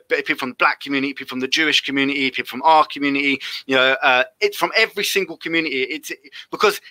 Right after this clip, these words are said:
they are coming for you next. If they're not already coming for you, they are coming for you next.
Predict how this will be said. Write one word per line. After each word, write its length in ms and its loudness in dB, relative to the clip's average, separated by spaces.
they 140 4
are 220 10
coming 360 -6
for 160 -20
you 120 -14
next. 300 -6
If 80 -14
they're 100 -2
not 140 -4
already 400 0
coming 320 -10
for 140 -20
you, 260 -16
they 180 -10
are 160 -2
coming 320 -10
for 140 -20
you 140 -20
next. 460 -20